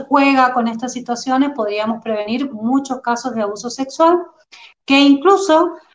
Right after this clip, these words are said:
eh, se ha, se, se ha dicho, se sale, que luego de muchas clases de esi han podido cada estudiante visualizar que han sido abusados en la infancia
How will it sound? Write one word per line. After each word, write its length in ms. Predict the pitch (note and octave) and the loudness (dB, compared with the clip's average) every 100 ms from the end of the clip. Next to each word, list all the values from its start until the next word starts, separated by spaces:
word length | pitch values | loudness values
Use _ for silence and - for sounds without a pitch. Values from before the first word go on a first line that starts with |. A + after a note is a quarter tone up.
| _ | _
eh, 400 | B3+ A#3+ A#3 A#3 | 0 2 2 -2
se 260 | A3+ A#3 A3 | -6 -4 2
ha, 600 | A#3 C4 C4 C4+ C4+ A#3 | 4 6 6 6 6 4
se, 480 | - A3+ A3 G#3+ G#3 | -2 -8 -6 -6 -10
se 200 | F3 G#3+ | -8 -4
ha 100 | A3 | -2
dicho, 440 | D4 D#4+ - C4+ | -2 -4 -4 -6
se 200 | C4 A3 | -6 -8
sale, 580 | F#3 C4+ C#4+ C4 C4+ F4 - _ _ _ _ _ _ _ _ _ | -8 0 2 2 0 -4 -6 _ _ _ _ _ _ _ _ _
que 140 | - A#3 | -6 -2
luego 400 | B3 D#4+ D4 C4 | 4 4 4 2
de 160 | G#3+ | 0
muchas 360 | G#3 C4 D4+ C#4+ | -4 -4 -4 -6
clases 440 | C#4+ D4 C#4+ D4 | -4 -4 -4 -4
de 260 | C4+ C#4+ D#4 | -2 0 0
esi 340 | D4+ D4+ D#4 | -2 -4 -2
han 260 | C#4 A#3+ A#3+ | 0 0 0
podido 680 | C4+ C4+ C#4 C#4+ D4 D4 - | 0 2 0 0 -2 -2 2
cada 240 | C4 C#4+ | 2 2
estudiante 580 | C#4+ C4+ B3+ C4 C#4 C#4+ | -2 -6 -4 -2 0 -2
visualizar 680 | C#4 - A#3 A3 - C4 C4+ | -6 -4 -6 -4 -2 -2 -2
que 100 | A#3+ | -2
han 160 | B3 | -2
sido 280 | A#3+ C4 C4+ | -4 -2 0
abusados 540 | C4 A#3 - B3 C4+ | -2 -4 0 2 2
en 80 | C4+ | 0
la 120 | A3 | -2
infancia 580 | G3+ F3+ G3 F#3 E3+ F#3+ | -4 -2 -2 -2 -6 -12